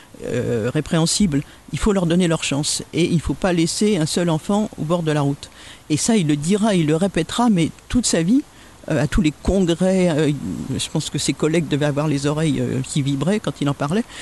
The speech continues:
parce que, euh, les congrès internationaux de l'enseignement technique, euh, les rassemblements de ceci et de cela, les discours qu'il a, innombrables discours qu'il a faits,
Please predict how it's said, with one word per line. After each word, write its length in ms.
parce 220
que, 80
euh, 440
les 100
congrès 300
internationaux 640
de 40
l'enseignement 400
technique, 640
euh, 100
les 240
rassemblements 680
de 60
ceci 300
et 40
de 60
cela, 300
les 140
discours 480
qu'il 180
a, 60
innombrables 440
discours 340
qu'il 140
a 60
faits, 200